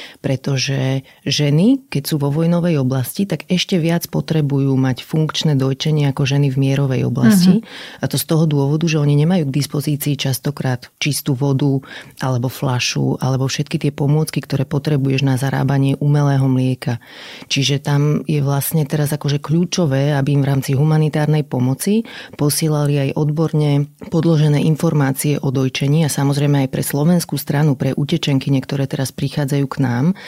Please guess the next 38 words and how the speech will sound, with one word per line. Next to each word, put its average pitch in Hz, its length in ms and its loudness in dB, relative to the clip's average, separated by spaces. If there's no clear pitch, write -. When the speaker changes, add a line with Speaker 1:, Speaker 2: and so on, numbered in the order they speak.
Speaker 1:
je - 100 -4
veľmi 165 300 2
dôležité, 151 480 2
aby 139 140 0
sme 143 120 0
na 143 140 2
hranicu 147 400 0
posielali 143 560 -2
nielen 143 560 2
Sunar, 143 540 2
ako - 200 -4
to 143 140 -6
vidíme 143 360 0
teraz 139 300 -2
v 139 120 2
novinách, 147 440 2
ale 139 200 2
aj 135 160 0
laktačné 151 540 -2
poradkyne, 151 560 0
pretože 131 720 -2
stres - 720 -2
nemá 147 380 4
na 139 180 4
produkciu 151 640 -2
mlieka 147 720 0
v - 180 -4
podstate 160 440 -2
žiaden 147 420 2
vplyv, 147 340 0
že 131 120 -2
ono 131 160 2
je 143 100 0
to 143 80 -4
úplne 151 260 0
okrajová 151 640 0
časť 147 280 -2
žien, 143 260 2